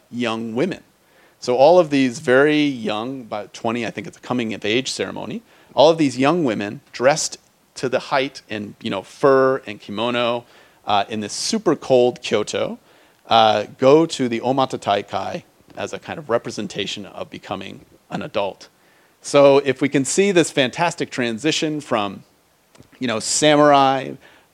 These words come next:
uh, you know, daimyo seated having tobacco, and now young women kind of celebrating their, the passing of their youth, it's quite an <laughs> intriguing transition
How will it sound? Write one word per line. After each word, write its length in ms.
uh, 340
you 100
know, 140
daimyo 680
seated 420
having 500
tobacco, 640
and 120
now 160
young 340
women 320
kind 160
of 60
celebrating 680
their, 300
the 60
passing 440
of 120
their 120
youth, 420
it's 140
quite 280
an 140
<laughs> 120
intriguing 560
transition 760